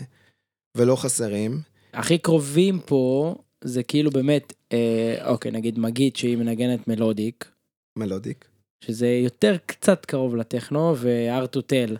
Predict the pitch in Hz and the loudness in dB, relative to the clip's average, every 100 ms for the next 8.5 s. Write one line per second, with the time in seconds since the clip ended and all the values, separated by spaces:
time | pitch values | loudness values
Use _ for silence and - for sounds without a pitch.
0 | - 120 123 - _ - 139 139 139 - | -8 -2 0 -2 _ 0 2 4 2 -2
1 | 131 123 117 113 151 180 143 - 117 104 | -2 -2 -2 0 2 2 2 -4 -6 -6
2 | 104 101 104 131 127 127 127 120 156 185 | -8 -6 -2 0 2 2 -2 -2 -2 -4
3 | - - - - 117 - - 147 147 131 | -6 -18 -16 -4 -2 -2 -2 0 0 0
4 | 131 - 139 - 123 147 147 127 147 - | -2 -4 -6 -4 -2 -2 0 0 -2 -4
5 | 127 131 - - 127 123 135 147 110 107 | -6 -6 -8 -8 -6 -4 -2 -2 -2 -4
6 | 127 117 123 117 113 113 120 117 117 120 | -6 -8 -8 -8 -6 -6 -6 -6 -6 -8
7 | 120 120 113 110 123 - 143 - 104 151 | -8 -8 -6 -8 -10 -8 -8 -6 -2 0
8 | 143 190 165 127 | 2 2 0 0